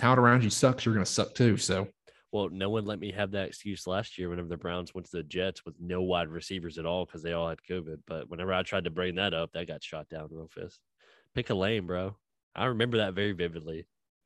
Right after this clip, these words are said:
Speaker 2: But
Speaker 1: <sighs> Uh, yawn, yawn, yawn. That was against the
Speaker 2: <laughs> Exactly.
Speaker 1: Jets, too.
Speaker 2: Oh, here we go. <laughs> There's always something. Uh, I'm gonna take the Cowboys in this one, though. I do think they bounce back.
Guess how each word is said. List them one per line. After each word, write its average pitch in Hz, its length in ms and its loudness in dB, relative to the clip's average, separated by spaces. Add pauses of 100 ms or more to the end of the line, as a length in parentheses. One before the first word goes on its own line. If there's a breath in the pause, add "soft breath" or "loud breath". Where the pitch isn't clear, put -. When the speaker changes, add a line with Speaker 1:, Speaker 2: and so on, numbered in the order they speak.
(1080)
Speaker 2:
But 78 240 -6
Speaker 1:
<sighs> - 40 -12
Uh, 104 440 2 (100)
yawn, - 540 -8
yawn, - 220 0 (140)
yawn. 90 240 0
That 147 140 10
was 147 100 10
against 120 220 10
the 101 60 6
Speaker 2:
<laughs> - 20 4
Exactly. 95 200 2
Speaker 1:
Jets, - 240 4
too. 92 220 0
Speaker 2:
Oh, 175 280 8
here 156 380 6
we 190 280 6
go. 160 460 4 (560)
<laughs> 349 600 -2
There's 120 220 -4
always 127 380 -2
something. - 340 -6 (100)
Uh, 95 280 2 (420 soft breath)
I'm 131 160 4
gonna 123 160 6
take 95 180 -2
the - 60 -20
Cowboys 80 480 -2
in 78 100 -8
this 76 200 -10
one, 69 100 -16
though. 76 140 -8
I 80 80 -6
do 85 120 -6
think 85 220 -8
they 80 100 -6
bounce 78 300 -6
back. 80 460 -6